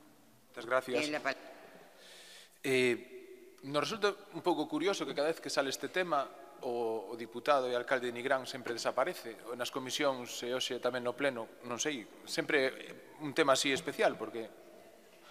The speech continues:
Speaker 1: que non se xa nada, pero bueno, sempre é unha casualidade que cada vez que tocamos este punto desaparece o alcalde de Nigrán. Eh,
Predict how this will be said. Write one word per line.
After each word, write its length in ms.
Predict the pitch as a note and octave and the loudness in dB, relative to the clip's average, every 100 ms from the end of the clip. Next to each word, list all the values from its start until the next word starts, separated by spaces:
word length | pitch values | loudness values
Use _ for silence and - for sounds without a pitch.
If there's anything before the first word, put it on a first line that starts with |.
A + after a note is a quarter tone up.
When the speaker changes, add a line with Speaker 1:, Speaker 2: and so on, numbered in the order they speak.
| - - - | -20 -18 0
Speaker 1:
que 80 | D3 | 2
non 160 | D3+ | 4
se 80 | D3 | 6
xa 160 | C#3+ D#3+ | 8 12
nada, 320 | F#3+ G3 G#3 - - - - - - | 12 12 8 2 -12 -14 -14 -12 -4
pero 160 | A2+ | 2
bueno, 240 | C#3 D#3+ A2 | 4 2 2
sempre 400 | F3+ E3+ E3 D3 | 0 4 2 4
é 80 | D#3+ D#3 - - - | 2 0 -6 -14 0
unha 160 | E3 D3+ | 6 6
casualidade 480 | D#3 D#3 E3+ F#3+ D#3 | 6 6 8 8 8
que 80 | |
cada 80 | D3 | 6
vez 80 | - | 6
que 80 | D3+ | 2
tocamos 240 | D3 D3+ | 4 2
este 240 | D3+ D#3+ D3+ | 0 -2 -2
punto 240 | G3+ F3 | -2 -2
desaparece 480 | C3+ B2+ C#3 C#3 B2+ | -2 4 4 4 0
o 40 | |
alcalde 280 | A#2 B2+ A#2+ | 2 2 0
de 80 | A#2+ | -2
Nigrán. 320 | C#3 D3+ F3+ - - - - - - - - - - | 0 0 0 -14 -18 -16 -16 -16 -16 -18 -18 -14 4
Eh, 560 | D#3 D#3 D#3 D#3+ - | 8 8 8 4 -4